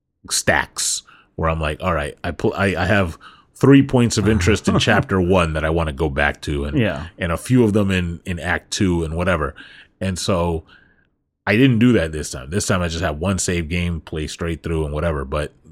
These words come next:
Speaker 1: when this, when I do the second playthrough, that's gonna be my thing. I wanna, I wanna be able to come back to any point in the game and say,
Speaker 2: Yeah.
Speaker 1: "Let me try this again and go from here."
Speaker 2: Yeah. No,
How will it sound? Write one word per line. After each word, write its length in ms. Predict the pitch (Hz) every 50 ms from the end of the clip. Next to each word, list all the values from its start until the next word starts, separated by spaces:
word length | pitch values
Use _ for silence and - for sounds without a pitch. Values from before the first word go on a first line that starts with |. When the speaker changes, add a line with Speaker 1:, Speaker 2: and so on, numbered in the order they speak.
| 76 73 82
Speaker 1:
when 200 | 82 87 80 78
this, 360 | 78 76 - - - - -
when 160 | 82 87 82 80
I 60 | 85
do 160 | 85 104 98
the 100 | 80 78
second 440 | - - - 117 117 - 110 90 82
playthrough, 500 | - 90 78 73 - - 76 71 71 69
that's 240 | 80 87 87 - -
gonna 220 | - 78 76 71
be 200 | 71 73 73 71
my 160 | 69 69 67
thing. 280 | 67 - 76 67 62 64
I 100 | 69 73
wanna, 480 | 73 73 76 76 73 71 69 67 64 - - _ _ _ _ _ _ _ _ _ _ -
I 40 | 80
wanna 460 | 78 78 76 73 71 71 71 67 - - _ _ _ _ _ _ _ _ _ _ 71 76 80 71
be 220 | 80 107 104 101 95
able 180 | 90 85 87
to 60 | 85 80
come 220 | - - 104 90
back 220 | 87 85 85 80
to 160 | - 92 - -
any 200 | 107 107 101 90
point 280 | - - 107 95 92 85
in 60 | 87
the 80 | 82
game 360 | 80 78 92 92 85 78 76 78
and 120 | 76 78
say, 400 | - - 85 78 76 73 78 78 - _ - - - _ _ _ _ _ _
Speaker 2:
Yeah. 200 | 98 92 82 76
Speaker 1:
"Let 100 | 120 165
me 100 | 208 226
try 320 | 185 - - 131 120 101 92
this 280 | 85 104 110 - - 104
again 500 | 85 73 80 73 67 64 64 64 64 - _ _ _ _ _ _ _ _ _ _ -
and 180 | 95 92 92
go 140 | 87 107 107
from 240 | 98 - - 95 82
here." 520 | 76 - - 95 85 73 65 67 - - _
Speaker 2:
Yeah. 360 | 180 151 113 95 78 67 73 69 _ _ _ _ _ _ _ _ _
No, 240 | 226 180 156 131